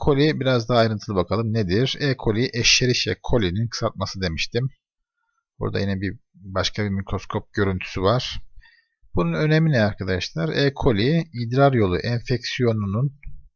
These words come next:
yüzde doksan, yüzde doksan beş nedenidir arkadaşlar. Yani idrar yolunda bir enfeksiyon varsa bunun işte gördüğünüz gibi başlıca, e, suçlusu bu bakteri.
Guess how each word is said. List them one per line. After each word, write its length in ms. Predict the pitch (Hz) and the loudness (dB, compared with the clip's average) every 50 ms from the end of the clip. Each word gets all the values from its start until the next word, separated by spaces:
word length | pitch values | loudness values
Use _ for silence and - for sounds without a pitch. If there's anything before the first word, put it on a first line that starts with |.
| _ _ _ _ _ _ _ _ _ - - | _ _ _ _ _ _ _ _ _ -6 -4
yüzde 340 | 117 120 120 120 139 131 | -2 -2 0 2 2 4
doksan, 420 | 120 120 110 - - - 123 127 123 | 4 2 2 0 0 -2 -2 -2 0
yüzde 300 | 113 107 113 127 127 113 | -2 -2 0 0 0 2
doksan 420 | 117 107 - - - 101 98 117 | 2 0 0 0 -2 -2 0 0
beş 240 | 131 135 - - - | 0 -2 -2 -2 -4
nedenidir 600 | 113 107 113 117 113 113 113 104 104 92 87 - | -2 0 0 2 2 2 2 2 0 -2 -4 -6
arkadaşlar. 560 | - - - - - - - - - - - 135 | -8 -8 -8 -10 -12 -18 -14 -12 -10 -10 -6 -4
Yani 240 | - - - 98 | -2 -2 -2 -2
idrar 520 | 110 107 101 110 113 110 110 - - - _ _ _ _ _ _ _ _ _ _ _ _ - | -4 -4 -2 0 2 2 0 0 -6 -10 _ _ _ _ _ _ _ _ _ _ _ _ -6
yolunda 300 | - 123 110 107 107 107 | -4 -2 -2 0 0 2
bir 60 | 104 | 2
enfeksiyon 540 | 104 107 107 - 113 110 - - - 120 113 | 2 2 2 0 -2 -2 -2 -2 -4 -2 0
varsa 360 | 110 107 92 87 - - 98 | 2 2 2 0 0 -2 -2
bunun 360 | 98 107 104 101 113 113 - - - | 0 0 0 0 -2 -4 -8 -12 -12
işte 360 | - - - - 95 101 117 113 104 - - _ _ _ | -10 -8 -4 -2 -2 -2 -2 -4 -8 -10 -14 _ _ _
gördüğünüz 440 | - 107 98 92 90 92 92 87 87 | -2 0 0 0 0 -2 -6 -6 -6
gibi 320 | 92 82 104 107 113 127 - _ _ _ _ _ _ _ _ _ _ _ _ _ _ _ _ - | -8 -8 -6 -6 -6 -6 -10 _ _ _ _ _ _ _ _ _ _ _ _ _ _ _ _ -4
başlıca, 720 | 104 107 110 113 - - - 92 92 95 101 110 - - - - 87 95 | 0 2 2 2 0 -2 -6 -4 -2 -2 -2 -2 -4 -8 -12 -16 -10 -6
e, 200 | 92 92 90 90 85 | -4 -2 -2 -2 -2
suçlusu 800 | - - - 123 113 110 - - - - - 113 110 113 117 - _ _ _ - | -4 -6 -4 -2 -2 -2 -2 -4 -6 -6 -4 -2 -2 -2 -2 -4 _ _ _ -14
bu 500 | 104 98 104 104 104 110 - - - 120 | -8 -2 0 2 2 2 0 -2 -10 -16
bakteri. 760 | 113 110 107 101 104 98 - - _ - 104 98 92 87 71 | -14 -10 -6 -4 -4 -4 -4 -8 _ -4 -2 -2 -2 -2 -4